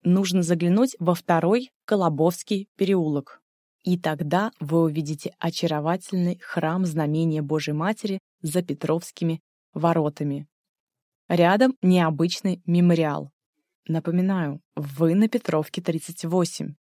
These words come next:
в дистрикте Главного управления М В Д. Перед храмом вас встретит бронзовый архангел Михаил,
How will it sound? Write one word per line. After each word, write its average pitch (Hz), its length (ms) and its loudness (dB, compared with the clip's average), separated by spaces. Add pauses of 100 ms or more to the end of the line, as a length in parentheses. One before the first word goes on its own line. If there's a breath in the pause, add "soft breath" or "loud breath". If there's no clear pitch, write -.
(180)
в 165 140 -2
дистрикте 202 760 -2
Главного 170 800 4
управления 156 840 0
М 156 200 0
В 160 140 0
Д. 147 340 0 (840)
Перед 185 260 4
храмом 180 540 2 (180)
вас 170 260 2
встретит 165 520 0
бронзовый 190 500 2
архангел 165 580 0
Михаил, 156 540 -2